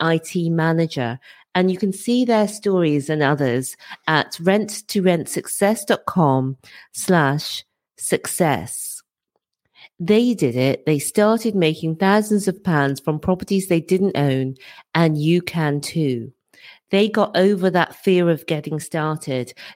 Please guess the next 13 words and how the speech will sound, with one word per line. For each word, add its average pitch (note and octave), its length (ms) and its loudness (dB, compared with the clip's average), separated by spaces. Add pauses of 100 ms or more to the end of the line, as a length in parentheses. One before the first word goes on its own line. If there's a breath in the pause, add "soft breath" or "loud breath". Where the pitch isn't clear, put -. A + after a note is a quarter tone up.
They F#3 140 2
got G#3 340 0
the A3 80 4
right F3+ 300 2
knowledge F3+ 440 0
within D#3 260 -4
the D#3+ 60 -4
Kickstarter D#3 600 -6
mentorship, C#3+ 600 -8 (420 loud breath)
and F#3 160 4
they F#3 80 4
got E3+ 260 -2
results. D#3 720 -4